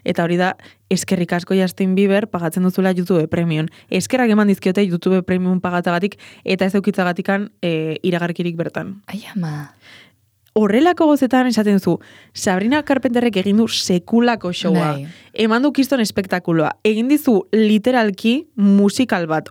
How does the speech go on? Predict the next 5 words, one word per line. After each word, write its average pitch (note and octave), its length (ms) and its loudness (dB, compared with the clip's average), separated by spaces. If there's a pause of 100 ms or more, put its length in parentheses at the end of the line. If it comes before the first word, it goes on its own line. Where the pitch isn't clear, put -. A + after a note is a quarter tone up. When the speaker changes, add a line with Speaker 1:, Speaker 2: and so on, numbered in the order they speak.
Speaker 1:
hor A3+ 240 2
gainean, G#3 480 0 (140)
Speaker 2:
Hmm. A3+ 260 -4 (800)
Speaker 1:
eta, G3 440 0 (460)
ai, G#3+ 220 -6